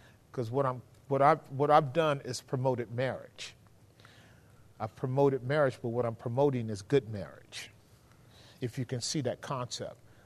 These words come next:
So you, I've thought about how raggedy marriages have been for so long in America, and that if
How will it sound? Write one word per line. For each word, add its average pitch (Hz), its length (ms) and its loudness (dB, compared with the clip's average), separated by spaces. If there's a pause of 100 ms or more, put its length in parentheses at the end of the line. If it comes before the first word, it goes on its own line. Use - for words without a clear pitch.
(120)
So 131 520 4
you, 113 220 -8 (400)
I've 143 160 6 (100)
thought 190 260 12
about 147 420 4
how 143 220 2
raggedy 143 560 2
marriages 135 640 2
have 101 240 -6
been 135 320 2 (300)
for - 140 -4
so - 220 0
long 143 520 0
in 127 320 -6
America, 123 640 2 (320)
and 123 160 -4
that 131 160 4
if 120 80 0